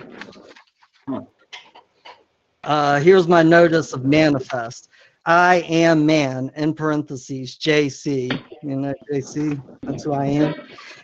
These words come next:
And, uh, who manifests at court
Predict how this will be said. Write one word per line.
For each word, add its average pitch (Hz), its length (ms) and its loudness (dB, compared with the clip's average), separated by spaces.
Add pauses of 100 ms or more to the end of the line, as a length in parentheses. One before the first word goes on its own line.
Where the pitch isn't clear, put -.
(120)
And, 160 300 6
uh, 151 240 8
who 175 180 8
manifests 160 920 6
at 165 340 0
court 151 360 4